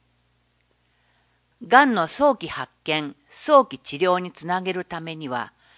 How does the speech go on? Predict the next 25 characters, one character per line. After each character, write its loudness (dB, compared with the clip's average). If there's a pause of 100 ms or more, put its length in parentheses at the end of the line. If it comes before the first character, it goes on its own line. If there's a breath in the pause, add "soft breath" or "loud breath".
(340 soft breath)
定 4
期 -20
的 -6
に -8 (160)
検 -2
診 -4
を 2
受 -8
け -4
る -6
こ -12
と -14
が -14
大 -8
切 -12
で -4
す。 -20 (920 soft breath)
次 -2
の 4
検 -2
診 -6
以 -6
外 0
に -10
も、 -10